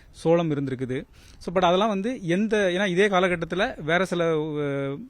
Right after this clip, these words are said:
உலகத்துல வேற சில இடங்கள்லயும் வந்து வ-, அக்ரிகல்ச்சர்லாம் நிறைய நடந்திருக்கும். சைனால நடந்திருக்கிறோம், யுரேஷியால நடந்திருக்கும். So, அப்ப நமக்கு இருக்கக்கூடிய இன்னைக்கு இங்க கிடைச்ச வந்து நெல், இங்க கிடைச்சக்கூடிய திணையெல்லாம் வந்து எங்கிருந்து வந்திருக்கலாம்,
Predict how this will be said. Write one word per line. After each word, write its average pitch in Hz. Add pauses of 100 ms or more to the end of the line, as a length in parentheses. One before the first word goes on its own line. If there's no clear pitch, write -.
(300)
உலகத்துல 165
வேற 165
சில 156
இடங்கள்லயும் 156
வந்து 180
வ-, 165
அக்ரிகல்ச்சர்லாம் 156
நிறைய 147
நடந்திருக்கும். 131 (220)
சைனால 156
நடந்திருக்கிறோம், 127 (360)
யுரேஷியால 156
நடந்திருக்கும். 127 (340)
So, -
அப்ப 214
நமக்கு 190
இருக்கக்கூடிய 214
இன்னைக்கு 185
இங்க 165
கிடைச்ச 180
வந்து 170
நெல், 151 (260)
இங்க 160
கிடைச்சக்கூடிய 170
திணையெல்லாம் 165
வந்து 151 (240)
எங்கிருந்து 175
வந்திருக்கலாம், 139